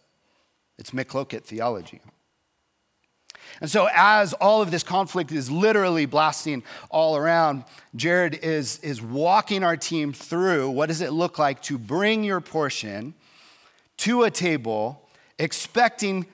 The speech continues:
conflict and friction, believing that that will be better for all of us. And it's worth it. It's worth it. This is what we are going to dive into today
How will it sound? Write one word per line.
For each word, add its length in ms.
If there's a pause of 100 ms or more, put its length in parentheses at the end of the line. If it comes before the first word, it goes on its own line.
conflict 580
and 120
friction, 540 (220)
believing 440
that 140
that 160
will 140
be 140
better 280
for 180
all 200
of 80
us. 400 (640)
And 80
it's 160
worth 240
it. 160 (1120)
It's 140
worth 260
it. 120 (1200)
This 180
is 160
what 240
we 180
are 160
going 380
to 260
dive 340
into 600 (480)
today 600